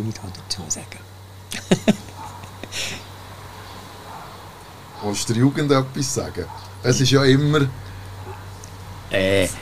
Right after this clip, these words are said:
Speaker 2: für das man so weit
Speaker 1: ich tu jetzt
Speaker 2: kommt,
Speaker 1: einfach,
Speaker 2: braucht's etwas.
Speaker 1: ich hab so ein, ich tu jetzt einfach noch leben.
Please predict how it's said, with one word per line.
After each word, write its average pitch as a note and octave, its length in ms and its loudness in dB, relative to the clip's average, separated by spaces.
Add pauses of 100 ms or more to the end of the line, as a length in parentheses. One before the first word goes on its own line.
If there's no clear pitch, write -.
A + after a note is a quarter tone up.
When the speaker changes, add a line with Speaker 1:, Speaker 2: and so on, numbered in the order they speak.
(100)
Speaker 2:
für B2+ 100 -2
das B2+ 200 8
man B2+ 100 8
so D3+ 200 8
weit D3 80 10
Speaker 1:
ich C3+ 140 10
tu C#3 140 12
jetzt B2 240 10
Speaker 2:
kommt, A#2+ 100 12
Speaker 1:
einfach, B2+ 340 10
Speaker 2:
braucht's - 260 0
etwas. F#2+ 200 2
Speaker 1:
ich A2+ 100 12
hab A2 100 10
so G#2+ 100 8
ein, G#2+ 100 12 (3750)
ich C#3 80 4
tu D3+ 140 10
jetzt C#3+ 200 6
einfach C3 260 8
noch A#2 140 8
leben. G#2 300 6